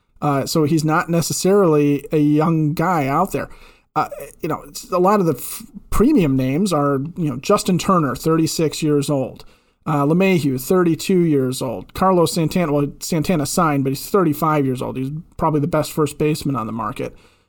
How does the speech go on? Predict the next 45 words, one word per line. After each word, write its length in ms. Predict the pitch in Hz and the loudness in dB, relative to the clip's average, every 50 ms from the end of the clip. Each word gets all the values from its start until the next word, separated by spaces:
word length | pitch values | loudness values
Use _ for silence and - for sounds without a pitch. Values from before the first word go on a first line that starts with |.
| _ - | _ -6
Uh, 200 | - 147 143 143 | -4 -2 -2 0
Real 200 | 147 196 233 226 | 0 2 2 4
Muto 500 | 208 208 285 277 - 175 147 147 165 190 | 4 2 2 2 2 2 4 4 2 2
is 100 | 160 - | 0 -2
thirty. 480 | - - 165 147 139 139 143 156 208 - - _ _ _ _ _ _ _ _ _ - | -2 0 0 2 2 2 0 -2 -2 -6 -10 _ _ _ _ _ _ _ _ _ -4
Uh, 280 | 160 151 143 135 127 120 - - _ | -4 -2 -2 -2 -4 -8 -10 -14 _
you 100 | 180 180 | -6 -4
know, 140 | 165 151 147 | -2 -2 -4
y-, 180 | - 160 196 185 | -4 -6 -8 -8
y-, 140 | 208 202 202 208 | -8 -6 -4 -2
you 140 | 202 185 | 0 0
have 580 | 170 151 202 196 185 180 180 175 160 143 135 - - - | 2 2 2 2 4 4 2 2 0 -2 -4 -6 -4 -2
a 60 | 170 | 0
lot 240 | 151 156 165 185 208 | 2 2 2 2 2
of 40 | |
these 180 | 196 196 180 165 | 2 0 0 0
guys 280 | - 160 156 156 151 143 | -2 -2 0 0 0 0
that 120 | 160 147 | 0 0
are 280 | 147 143 143 139 139 - - _ - | 0 0 0 -2 -4 -6 -10 _ -4
these 180 | 196 170 156 | -2 -2 0
veteran 320 | 156 185 185 185 175 156 147 | 0 0 2 2 2 0 0
players, 340 | - 196 202 175 147 139 - | 0 0 0 2 0 0 0
and 60 | 151 | -2
that's 140 | 156 151 - | -4 -4 -2
great. 280 | 277 262 147 - - - _ _ _ _ _ _ _ _ _ - | -2 -2 -2 -2 -6 -12 _ _ _ _ _ _ _ _ _ -2
But 340 | 180 170 160 147 147 - _ _ _ _ _ | 0 2 2 0 -2 -4 _ _ _ _ _
even 260 | - 196 196 202 190 | -2 0 2 2 2
going 220 | 170 190 185 180 165 | 2 2 2 2 2
back 160 | 175 170 - | 2 0 0
to 60 | - | 0
Michael 300 | 165 165 165 151 170 151 | 0 0 0 0 0 -2
Brantley, 420 | 147 165 170 196 220 190 151 147 139 | 0 0 0 0 -2 -2 -2 -2 -2
who 100 | 156 147 | -2 -2
seemed 220 | - - 160 156 | -2 -2 -2 -2
to 60 | 151 139 | -2 0
be 260 | 147 143 143 135 139 - _ - | -2 -2 -2 -4 -6 -12 _ -6
consistently, 640 | - 156 135 - 180 165 - 170 143 151 151 143 | -4 -4 -2 -2 -4 -4 -4 -4 -4 -4 -2 -2
you 220 | 139 139 160 202 - _ _ _ _ _ _ - | -2 -4 -6 -10 -16 _ _ _ _ _ _ -12
know, 160 | - 120 - - _ _ _ _ _ _ _ _ _ - | -12 -12 -12 -14 _ _ _ _ _ _ _ _ _ -4
tacked 300 | - 196 180 160 - 185 | -2 -2 -2 -2 0 0
on 160 | 170 165 160 | 2 2 2
to 80 | 151 | 2
the 60 | 143 143 | 2 2
White 240 | 143 151 151 143 | 2 2 0 0
Sox 480 | - - 147 135 135 135 - - - - | -2 -2 -2 -2 -4 -6 -8 -10 -14 -14